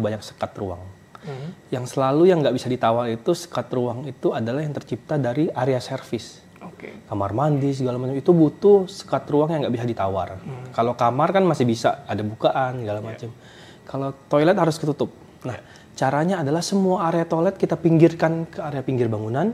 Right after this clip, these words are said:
Speaker 2: Hmm.
Speaker 1: sehingga kita punya luasan yang cukup lebar, proporsinya di sebelah kanan yang besar.
Speaker 2: Hmm.
Speaker 1: Kalau Mas lihat, toilet di sebelah kiri, tangga
Speaker 2: Iya.
Speaker 1: semua di sebelah kiri,
Speaker 2: Hmm.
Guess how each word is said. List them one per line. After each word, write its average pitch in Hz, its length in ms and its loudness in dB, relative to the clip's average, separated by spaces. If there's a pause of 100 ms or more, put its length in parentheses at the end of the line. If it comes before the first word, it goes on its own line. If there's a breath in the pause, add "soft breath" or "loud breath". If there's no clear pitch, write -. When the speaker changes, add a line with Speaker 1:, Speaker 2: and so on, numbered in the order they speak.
Speaker 2:
Hmm. 143 320 -10 (140 loud breath)
Speaker 1:
sehingga 117 460 -2
kita 170 180 -2
punya 160 220 -4
luasan 131 360 -2
yang 123 140 -6
cukup - 240 -10
lebar, 113 320 -2
proporsinya 120 560 -4
di 151 60 2
sebelah 117 260 -2
kanan 139 240 -4
yang 143 140 -8
besar. 98 280 -8
Speaker 2:
Hmm. - 460 -18
Speaker 1:
Kalau 113 180 -6
Mas 117 200 -8
lihat, 151 280 -2 (360)
toilet 120 320 -4
di - 60 -20
sebelah 113 200 -8
kiri, 151 440 -2
tangga 120 380 0
Speaker 2:
Iya. 123 60 -6
Speaker 1:
semua 117 220 -4
di 113 80 -4
sebelah 113 260 -4
kiri, 139 420 -2
Speaker 2:
Hmm. 135 160 -8